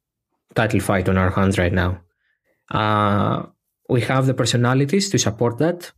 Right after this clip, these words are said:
in Charles, Carlos, Max, Lewis. Uh, we have the grand names to support it as well, Ferrari, Mercedes, even Red Bull is a historic team nowadays after all these years. Um,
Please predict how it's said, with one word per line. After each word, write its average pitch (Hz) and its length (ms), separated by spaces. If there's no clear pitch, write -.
in 107 480
Charles, 110 680
Carlos, 107 600
Max, 104 600
Lewis. 101 480
Uh, 110 640
we 127 180
have 123 300
the 113 500
grand 120 560
names 117 560
to 110 560
support 113 360
it 113 100
as 110 140
well, 117 340
Ferrari, 101 420
Mercedes, 98 720
even 107 200
Red 110 240
Bull 92 180
is 90 160
a 87 80
historic 98 460
team 104 180
nowadays 90 560
after 98 360
all 95 120
these 95 200
years. 95 340
Um, 123 840